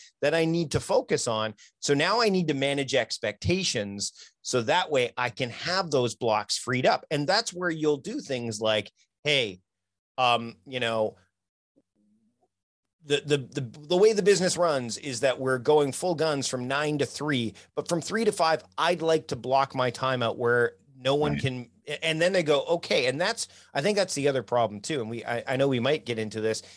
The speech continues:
Speaker 1: is <laughs> whenever somebody adopts something new, like a new breathtaking or groundbreaking or something I've heard of, they go, "All right, I'm all in." And we've seen this with Getting Things Done before.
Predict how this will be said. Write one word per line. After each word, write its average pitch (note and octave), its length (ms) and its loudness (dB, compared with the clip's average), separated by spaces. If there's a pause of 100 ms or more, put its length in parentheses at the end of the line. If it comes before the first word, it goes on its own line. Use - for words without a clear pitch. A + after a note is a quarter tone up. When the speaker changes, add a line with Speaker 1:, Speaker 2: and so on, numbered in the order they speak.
(200)
Speaker 1:
is C#3+ 400 0 (160)
<laughs> - 140 -12
whenever D3+ 560 -2
somebody F#3 420 2
adopts C#3 380 2
something B2 420 -2
new, C3 400 0 (440)
like C3+ 180 -2
a C3 60 2
new D3 400 4
breathtaking C#3 800 0
or A#2+ 180 -2 (140)
groundbreaking C3+ 500 -2
or C3 80 -6
something C#3+ 200 0
I've B2+ 80 0
heard D3 120 2
of, D3 80 -2
they C3 120 2
go, A#2+ 160 2 (200)
"All G#3+ 140 6
right, G3 300 4
I'm D#3 120 0
all A#3 300 2
in." F3+ 220 -2
And A#2+ 100 -6
we've E3 160 -4
seen F3+ 200 -2
this D#3+ 180 0
with D3 100 -6
Getting C3+ 300 2
Things B2 240 -6
Done C#3+ 180 0
before. A2 360 -6